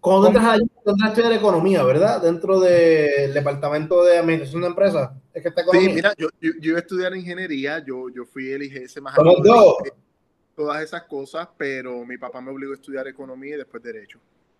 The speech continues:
Speaker 2: Y me dijo, "Vas a
Speaker 1: Ah.
Speaker 2: estudiar economía". Yo le hice caso y me fui a estudiar economía a la yupi, decisión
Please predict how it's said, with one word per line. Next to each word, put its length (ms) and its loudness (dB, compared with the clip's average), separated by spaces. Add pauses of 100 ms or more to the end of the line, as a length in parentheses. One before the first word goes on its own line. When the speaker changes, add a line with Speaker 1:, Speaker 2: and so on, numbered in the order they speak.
Speaker 2:
Y 60 -14
me 60 -8
dijo, 100 -8
"Vas 120 -8
a 20 -6
Speaker 1:
Ah. 40 -8
Speaker 2:
estudiar 300 -6
economía". 520 -12
Yo 140 -14
le 60 -14
hice 180 -16
caso 280 -18
y 20 -14
me 60 -14
fui 140 -18
a 20 -20
estudiar 260 -10
economía 520 -10
a 20 -8
la 120 -6
yupi, 320 -12 (480)
decisión 600 -8